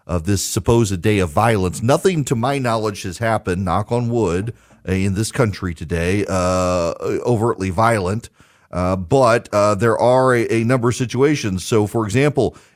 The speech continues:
in New York, the governor has suggested that Jews close all Jewish schools today because of this, uh, day of rage that it has been called. Uh, an Israeli embassy employee was stabbed in Beijing this morning.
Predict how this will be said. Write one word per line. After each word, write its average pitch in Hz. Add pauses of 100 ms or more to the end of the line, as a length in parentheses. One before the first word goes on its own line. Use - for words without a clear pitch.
in 113
New 123
York, 135
the 110
governor 117
has 107
suggested 117
that 107
Jews 123
close 117
all 110
Jewish 113
schools 147
today 82 (380)
because 107
of 95
this, -
uh, 101
day 123
of 110
rage 104
that 92
it 90
has 90
been 85
called. 76 (380)
Uh, 98
an 107
Israeli 127
embassy 127
employee 123
was 98
stabbed 117
in 107
Beijing 104
this 85
morning. 90